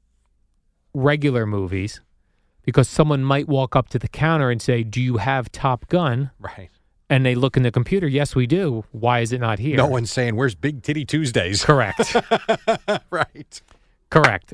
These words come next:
Speaker 1: So we were able to take them.
Speaker 2: <laughs> That is hilarious.
Speaker 1: And my friend Paul used to get his in and out of his house by, he would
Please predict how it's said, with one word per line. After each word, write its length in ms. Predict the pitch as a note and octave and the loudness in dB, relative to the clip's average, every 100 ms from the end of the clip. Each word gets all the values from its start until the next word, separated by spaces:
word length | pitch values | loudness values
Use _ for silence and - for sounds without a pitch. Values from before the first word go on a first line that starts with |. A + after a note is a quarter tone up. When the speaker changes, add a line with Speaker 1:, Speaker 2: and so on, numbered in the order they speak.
| - | -8
Speaker 1:
So 160 | - D#3+ | 0 2
we 140 | D#3 | 2
were 100 | D3 | 0
able 200 | C#3+ C3+ | 0 0
to 100 | B2 | -2
take 300 | A#2 D#3+ E3 | 2 2 2
them. 260 | C3+ A2+ B2+ - _ _ _ _ _ - | 0 0 -4 -12 _ _ _ _ _ -12
Speaker 2:
<laughs> 20 | - - - - - G#3 - - _ - _ _ - _ - - | -8 -4 -4 -4 -8 -10 -12 -20 _ -20 _ _ -20 _ -18 -8
That 140 | A3+ | -6
is 140 | B3+ F#3+ | -6 -4
hilarious. 760 | D#3 C#3 C#3+ G2 F2 G2+ - - - | -2 0 0 -2 -6 -10 -10 -14 -4
Speaker 1:
And 120 | G3+ E3 | 0 2
my 100 | D#3+ | 6
friend 240 | F#3 D#3+ | 6 6
Paul 300 | - G3 F3+ | 6 6 4
used 240 | D3+ D3 - | 0 0 2
to 80 | |
get 180 | C#3 C3+ | 2 2
his 280 | G#2+ E3 D#3 | 2 0 0
in 180 | C3 B2 | 0 0
and 100 | A#2+ | 0
out 180 | A#2 A2+ | 0 0
of 60 | |
his 220 | A#2 A2 | 0 -2
house 260 | A2+ A#2 A2 | 2 2 2
by, 160 | - A2 | 0 0
he 140 | B2+ | 0
would 200 | B2 | -4